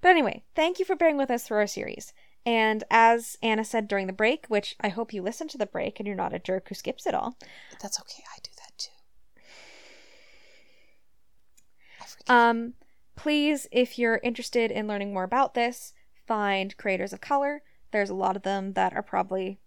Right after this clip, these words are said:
Speaker 1: on the same sites as us. Um, support what groups you can, volunteer if you don't have the financial ability to do so, even just sharing the information, or read. That's what I do.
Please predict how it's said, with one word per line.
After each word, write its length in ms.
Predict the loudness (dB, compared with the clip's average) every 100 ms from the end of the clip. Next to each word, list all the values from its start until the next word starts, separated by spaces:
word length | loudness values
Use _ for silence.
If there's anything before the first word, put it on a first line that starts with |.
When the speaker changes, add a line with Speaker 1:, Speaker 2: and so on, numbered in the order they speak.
| -10
Speaker 1:
on 140 | -8
the 80 | -6
same 260 | -6 -6 -6
sites 260 | -8 -8
as 120 | -2
us. 400 | 2 2 -2 -18 -20 -20 -20 -6
Um, 460 | -2 0 0 -4 -8
support 460 | -12 -8 0 0 0
what 120 | -4
groups 240 | -6 -8
you 60 | -12
can, 380 | -8 -8 -8 -6
volunteer 640 | -4 -4 -6 -2 0 0
if 200 | -2 -4
you 80 | -2
don't 200 | -2 -4
have 340 | -4 -4 -4 -10 -10
the 80 | -6
financial 840 | -4 -2 -2 -4 -2 -2 -2 -4 -14 -20 -20 -20 -8 0
ability 500 | 2 2 0 -2 -6
to 100 | -8
do 160 | -8
so, 340 | -2 0 0 0
even 240 | -4 -6
just 140 | -6
sharing 400 | -6 0 0 0
the 80 | -4
information, 720 | -8 -8 -8 -8 -8 -12 -14 -20 -2
or 160 | 2 2
read. 460 | 2 2 2 -2 -10 -18 -10 -6
That's 180 | -2
what 80 | 4
I 120 | 4
do. 340 | 4 2 -2